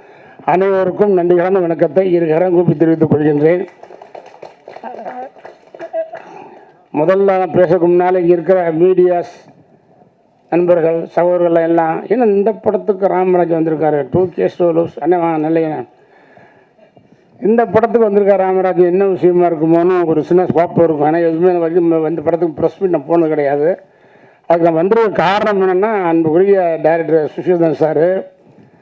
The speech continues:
அவர் நல்ல ஒரு வெல் விஷர்ஸ், ஒரு குவாலிட்டியா படம் தர்ற நல்ல டைரக்டர் பேர் சுஷீந்திரன், அவருடைய மாமா அவர்கள் கலைச்செல்வன் மணப்பாறை. அவர் ஏன், அவர் தான் என்னை கூப்பிட்டாரு.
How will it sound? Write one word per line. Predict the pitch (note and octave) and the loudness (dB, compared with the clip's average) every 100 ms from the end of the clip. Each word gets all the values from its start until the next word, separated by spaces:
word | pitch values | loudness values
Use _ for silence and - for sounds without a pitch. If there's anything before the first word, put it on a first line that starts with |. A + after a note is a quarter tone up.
| _ | _
அவர் | - E3 | -4 -2
நல்ல | E3 F#3 G3+ | 0 2 0
ஒரு | F3+ | 0
வெல் | E3 F3+ G3+ | 0 2 2
விஷர்ஸ், | G3 G3+ F3 - - _ _ _ _ _ _ _ _ _ | 2 0 -2 -10 -20 _ _ _ _ _ _ _ _ _
ஒரு | E3+ F3+ | -2 0
குவாலிட்டியா | F3 F#3+ G#3+ F#3 A3+ A3+ | 0 0 0 0 0 2
படம் | F#3 G3+ G#3 | 0 0 0
தர்ற | G3 F#3+ | -2 0
நல்ல | F3 F#3+ | 0 0
டைரக்டர் | F#3+ F3 F3 E3+ E3+ | 0 0 -2 -2 -2
பேர் | E3 D#3 | -2 -2
சுஷீந்திரன், | D#3+ E3+ D#3+ E3+ A3 | -2 0 0 0 -2
அவருடைய | C#4 D#3 D#3 C#3+ | -2 0 0 2
மாமா | D#3+ F3+ F#3 | 0 0 0
அவர்கள் | F3+ E3 F#3+ F#3 | 0 2 0 0
கலைச்செல்வன் | D#3+ E3 E3+ E3+ D3+ C#3+ - - | -2 -2 0 0 0 -2 -8 -6
மணப்பாறை. | D3+ D3 D#3+ D3 C3+ D3 _ _ _ _ _ _ _ _ | -4 0 0 0 -4 -10 _ _ _ _ _ _ _ _
அவர் | - D#3+ E3 | -2 0 2
ஏன், | F3 F#3+ | 0 0
அவர் | F3+ E3 E3+ | -2 -2 0
தான் | F#3 G3+ | 0 0
என்னை | F#3 C#3+ | -2 -2
கூப்பிட்டாரு. | E3 D3 D#3 D#3+ F#3+ | -2 0 0 0 -2